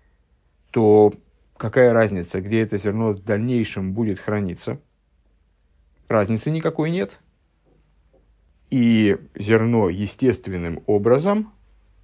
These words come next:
размещалось в тех городах, в которых, м, рядом с которыми оно произрастало, только по причине логистической, только по причине того, что, если я правильно понимаю, что,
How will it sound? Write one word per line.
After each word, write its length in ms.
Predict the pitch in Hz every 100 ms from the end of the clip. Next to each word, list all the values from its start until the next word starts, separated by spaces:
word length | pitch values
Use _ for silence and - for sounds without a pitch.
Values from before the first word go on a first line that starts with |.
| _ _ _ _ -
размещалось 720 | 123 117 123 - 139 107 92
в 100 | -
тех 220 | 123 98
городах, 480 | 107 104 104 92 - _ _ _ _ _ _ _
в 120 | _ -
которых, 480 | 104 110 104 - -
м, 180 | 80 - - 90
рядом 280 | 107 95
с 60 | 92
которыми 680 | 98 95 95 87 87 87 82 - -
оно 260 | 92 90
произрастало, 680 | 90 92 101 101 147 185 127
только 300 | 120 127 127
по 100 | -
причине 600 | 101 98 107 123 117 107 -
логистической, 880 | 98 98 92 - 104 - - - - _ _ _ _ _ _
только 260 | 107 107 101
по 160 | 101
причине 420 | 101 95 104 95
того, 360 | 90 95 123 160
что, 460 | - 117 113 123 -
если 260 | - 92 104
я 60 |
правильно 400 | 101 95 87 87
понимаю, 420 | 95 92 98 151
что, 260 | 160 -